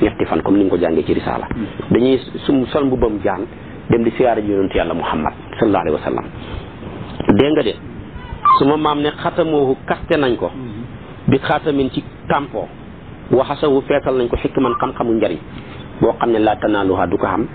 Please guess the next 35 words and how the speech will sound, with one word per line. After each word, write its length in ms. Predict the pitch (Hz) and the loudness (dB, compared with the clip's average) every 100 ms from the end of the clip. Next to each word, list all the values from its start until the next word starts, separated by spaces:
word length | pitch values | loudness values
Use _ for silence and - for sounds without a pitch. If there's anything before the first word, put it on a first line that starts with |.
| - | -6
xukamaaw, 380 | - - 95 90 | -2 0 0 0
borom 180 | 90 85 | -2 -4
xam-xamu 360 | - - 71 76 | -4 -4 -4 -2
njariñ." 240 | - - - - | -4 -4 -6 -4
Bañ 120 | - - | -2 2
pare, 160 | 87 - | 0 2
feesal 260 | 104 - 98 | 0 0 2
nañ 180 | 95 87 | 2 2
ci 80 | - | 2
ay 140 | 90 | 0
asraar, 480 | - - 98 107 - - - - - - - - | 0 -2 0 0 0 -6 -16 -18 -16 -16 -16 0
feesal 300 | 104 98 107 | 0 2 0
ci 80 | - | 0
ay 180 | 104 101 | 2 2
mbóot 340 | 101 117 135 - | 4 2 2 -2
ak 120 | - | -4
ci 80 | 110 | 0
ay 120 | 104 - | 0 2
secret 340 | 143 - 127 117 | -2 2 2 2
yoo 100 | 98 | 0
xam 100 | 92 80 | -2 -4
ne 100 | - - - - - - - - | -6 -10 -10 -12 -12 -12 -6 0
duhut 200 | 113 107 | 2 2
lu 100 | 95 | 2
ñuy 140 | 90 85 | 4 2
wax, 140 | - | 2
duhut 160 | 117 110 | 0 4
lu 60 | |
ñu 60 | 101 | 4
mën 100 | 87 | 2
a 20 | |
bind 220 | 85 87 - | 2 0 0
ci 80 | - | 0
téere 240 | - - | 0 0
bi. 60 | 139 | -4